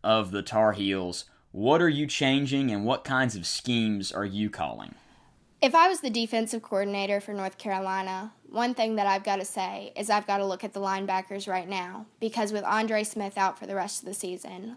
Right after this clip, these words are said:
Speaker 2: we're in a little bit of trouble. We have Cason Collins, who is a veteran for us, as well as Cole Holcomb, and I feel like we've really underutilized Cason Collins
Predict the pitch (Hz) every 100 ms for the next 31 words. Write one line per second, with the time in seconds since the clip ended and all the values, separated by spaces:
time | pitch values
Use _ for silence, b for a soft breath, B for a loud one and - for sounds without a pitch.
0 | - 220 208 202 202 190 190 185 - 190
1 | 170 - - - _ b b b b 247
2 | 247 240 240 214 214 220 220 208 214 214
3 | 233 240 - - 226 214 208 202 202 -
4 | 214 202 185 - 202 190 190 190 185 -
5 | 190 165 143 220 - 202 196 202 196 -
6 | 196 190 185 - 190 190 - 202 208 220
7 | 208 208 208 208 202 214 - 202 202 185
8 | 185 202 202 202 208 - 196 202 196 190
9 | 180 185 185 220 233 -